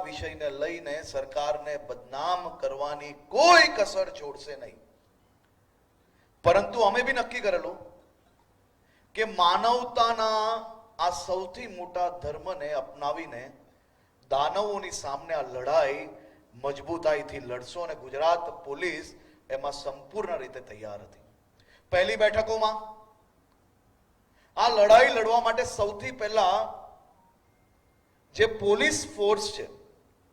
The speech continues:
એ પોલીસ ફોર્સને આપણે આ વિષયની અંદર સેન્સિટાઇઝ કરવું પડે, તેમનું મોરલ બુસ્ટ અપ કરવું પડે.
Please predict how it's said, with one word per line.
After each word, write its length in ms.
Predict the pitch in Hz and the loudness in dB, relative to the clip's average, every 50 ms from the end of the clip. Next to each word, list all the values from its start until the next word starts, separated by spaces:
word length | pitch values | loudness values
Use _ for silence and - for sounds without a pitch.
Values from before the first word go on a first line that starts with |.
| _ _ _ _ _ _ _ _ _ _ _ _ _ | _ _ _ _ _ _ _ _ _ _ _ _ _
એ 80 | 165 170 170 - 160 | -10 -10 -8 -8 -6
પોલીસ 340 | 165 175 202 254 269 - - - - | -6 -4 -2 -2 -2 -2 -4 -8 -8
ફોર્સને 420 | 190 185 202 202 202 196 196 202 180 | -4 -4 -2 -2 -4 -8 -2 2 2
આપણે 300 | 165 165 170 175 185 185 196 214 220 - - - - 156 185 | 2 2 0 -4 -4 -4 -4 -6 -6 -10 -16 -10 -2 2 4
આ 80 | 240 269 240 208 | 4 4 4 2
વિષયની 460 | 190 185 - 190 175 156 170 160 151 | -4 -6 -6 -8 -8 -8 -10 -12 -12
અંદર 240 | 156 151 160 180 190 180 | -10 -4 -2 -2 -2 -2
સેન્સિટાઇઝ 640 | - 151 139 139 - - 165 165 185 185 196 190 - - | -6 -10 -12 -12 -12 -16 -8 -6 -4 -4 -4 -6 -8 -10
કરવું 260 | 185 185 185 185 185 - | -10 -10 -10 -10 -10 -12
પડે, 140 | 180 175 180 - - - _ _ _ _ _ _ _ _ _ _ _ _ _ _ _ _ _ _ _ _ _ _ _ _ | -14 -14 -14 -18 -20 -20 _ _ _ _ _ _ _ _ _ _ _ _ _ _ _ _ _ _ _ _ _ _ _ _
તેમનું 340 | 196 208 220 220 220 - 220 208 | 0 0 2 2 0 0 2 4
મોરલ 280 | 214 214 240 285 302 311 302 262 | 6 10 10 10 10 10 6 0
બુસ્ટ 200 | 247 - - - - | -2 -2 -4 -6 -8
અપ 80 | - - - | -8 -8 -12
કરવું 240 | 127 113 113 107 98 | -14 -14 -14 -18 -20
પડે. 180 | 95 - - | -20 -20 -20